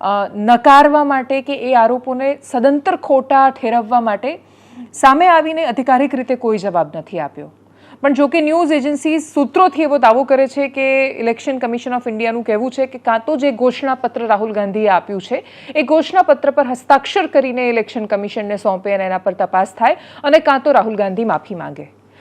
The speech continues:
આ સમાચારનું એટલા માટે મહત્વ નથી રહેતું કેમ કે જો ઇલેક્શન કમિશન ઓફ ઇન્ડિયા ખરેખર એવું ઈચ્છે છે કે નેતા પ્રતિપક્ષ રાહુલ ગાંધી ખોટું બોલી રહ્યા છે અને એમણે માફી માંગવી જોઈએ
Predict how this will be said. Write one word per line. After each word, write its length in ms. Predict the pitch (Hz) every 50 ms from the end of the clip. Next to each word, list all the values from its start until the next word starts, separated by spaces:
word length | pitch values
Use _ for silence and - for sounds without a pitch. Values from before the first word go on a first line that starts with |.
| - - - _
આ 80 | - 302
સમાચારનું 720 | 320 - 359 302 302 320 339 330 392 359 359 359 381 370
એટલા 200 | 320 - 320 330
માટે 240 | 330 330 320 320 339
મહત્વ 340 | 320 294 262 285 285 294 302
નથી 220 | 294 285 269 294
રહેતું 260 | 285 277 269 269 302 285
કેમ 160 | 294 269 262
કે 100 | 247 285
જો 140 | 247 330 330
ઇલેક્શન 360 | 302 277 269 - - 294 277
કમિશન 360 | 269 269 262 269 - 285 277
ઓફ 140 | 277 262 277
ઇન્ડિયા 200 | 254 254 269 262
ખરેખર 400 | 262 - 269 294 311 302 330 339
એવું 220 | 330 302 311 311
ઈચ્છે 240 | 294 302 - 311 294
છે 260 | 277 - 294 285 285
કે 140 | 254 285 277
નેતા 280 | 262 254 240 233 254 247
પ્રતિપક્ષ 640 | 247 233 233 254 247 - 285 269 - - - -
રાહુલ 240 | 233 226 208 240 233
ગાંધી 280 | 208 220 214 214 208 226
ખોટું 380 | - - - 294 294 - 359
બોલી 240 | 302 247 220 208 202
રહ્યા 260 | 190 185 175 170 170
છે 220 | 165 - - 208 247
અને 420 | - - - - - - 247 240 247
એમણે 180 | 233 247 254
માફી 300 | 247 233 226 226 - 330
માંગવી 360 | 339 285 233 214 196 202 202
જોઈએ 440 | 190 170 180 170 170 165 170 202 240